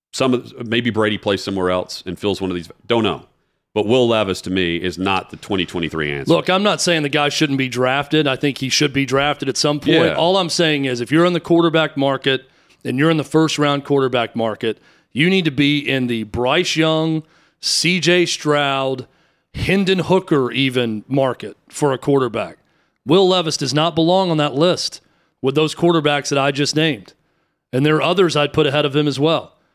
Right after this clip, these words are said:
Speaker 2: That's just, to me, it's the simple truth when you turn on a game and watch him play the quarterback position.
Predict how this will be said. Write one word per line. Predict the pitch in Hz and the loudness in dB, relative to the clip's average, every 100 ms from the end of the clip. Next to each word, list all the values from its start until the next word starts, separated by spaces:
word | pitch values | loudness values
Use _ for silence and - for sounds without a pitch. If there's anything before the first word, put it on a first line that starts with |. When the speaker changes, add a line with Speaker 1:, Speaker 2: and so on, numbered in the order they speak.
| _ _ | _ _
Speaker 2:
That's | - 123 | -10 -6
just, | - 156 - - _ _ _ | 0 0 -2 -8 _ _ _
to | 151 | 0
me, | 160 214 | 2 2
it's | 180 | 0
the | 143 | -2
simple | - 190 156 160 | 0 0 0 0
truth | 180 175 151 | 4 4 4
when | 143 131 | -2 0
you | 151 127 _ - | -2 -2 _ -10
turn | - 175 214 | 0 2 2
on | 151 160 160 160 | 2 0 0 -2
a | 143 | -4
game | 135 139 131 110 101 - _ _ _ _ | -2 0 0 -4 -8 -14 _ _ _ _
and | 110 127 | -2 0
watch | 143 165 165 | 2 2 0
him | 170 | -2
play | 147 151 | 0 0
the | 135 | 0
quarterback | - 147 135 131 123 | 0 2 2 0 -2
position. | 123 131 156 123 | -2 0 0 -2